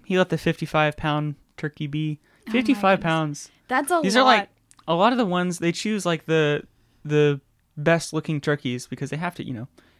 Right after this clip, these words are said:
Speaker 1: you have to pardon the best looking turkey.
Speaker 2: Gotta impress
Speaker 1: But,
Speaker 2: the
Speaker 1: like,
Speaker 2: president.
Speaker 1: these are always, like, forty or fifty pound turkeys. It's
Speaker 2: <sighs>
Speaker 1: ridiculous.
Speaker 2: We found there to be a relatively gray line in our sources as to when turkey pardoning became an official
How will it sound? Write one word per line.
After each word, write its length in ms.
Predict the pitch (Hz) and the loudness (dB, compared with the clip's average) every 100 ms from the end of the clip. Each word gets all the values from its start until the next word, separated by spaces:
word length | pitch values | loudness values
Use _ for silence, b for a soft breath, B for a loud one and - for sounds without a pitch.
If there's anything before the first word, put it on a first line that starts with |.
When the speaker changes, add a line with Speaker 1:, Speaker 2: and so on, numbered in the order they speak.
| b | b
Speaker 1:
you 60 | 170 | -10
have 120 | 160 | -8
to 60 | - | -10
pardon 200 | - - | -10 -10
the 60 | |
best 240 | - - - | -12 -12 -12
looking 200 | - - | -16 -12
turkey. 380 | - - - - _ | -12 -12 -16 -20 _
Speaker 2:
Gotta 160 | 202 196 | -20 -18
impress 280 | 196 214 - | -16 -12 -4
Speaker 1:
But, 80 | 165 | 0
Speaker 2:
the 40 | |
Speaker 1:
like, 80 | 151 - | 0 0
Speaker 2:
president. 340 | 196 - - | -8 -14 -8
Speaker 1:
these 160 | 196 202 | -2 4
are 60 | |
always, 200 | 240 262 | 4 4
like, 180 | 185 - | 2 -2
forty 380 | - 175 190 175 | -2 0 0 0
or 60 | 135 | -4
fifty 260 | 160 - | -6 -8
pound 280 | - - 139 | -10 -8 -10
turkeys. 420 | 156 151 - - - | -12 -14 -18 -16 -12
It's 240 | 160 - 208 | -12 -6 -4
Speaker 2:
<sighs> 0 | |
Speaker 1:
ridiculous. 760 | 170 143 143 131 120 - - _ _ _ _ _ _ - | -2 -2 -4 -6 -10 -12 -20 _ _ _ _ _ _ -6
Speaker 2:
We 140 | 285 | -4
found 560 | 330 - 302 349 381 302 | -2 2 2 2 0 -2
there 220 | 311 359 | -2 -2
to 140 | 359 - | -4 -6
be 140 | 320 | -4
a 140 | 277 254 | -4 -4
relatively 920 | 220 226 277 330 330 320 320 320 311 - | -4 -2 -2 -4 -4 -6 -6 -6 -8 -4
gray 260 | 220 262 | 0 0
line 300 | 262 254 254 | 0 0 0
in 100 | 233 | 0
our 140 | 220 220 | -4 -6
sources 420 | 214 214 233 233 | -6 -4 -4 -2
as 240 | 226 220 | -4 -4
to 160 | - 247 | -6 -6
when 300 | 226 240 254 | -4 -4 -4
turkey 240 | 247 254 | -6 -8
pardoning 400 | 247 233 226 233 | -6 -4 -4 -2
became 340 | 233 - 240 233 | -4 -4 -6 -4
an 140 | 240 | -4
official 800 | 233 233 - - 311 - 339 349 | -4 -8 -10 -6 -4 -2 -2 -4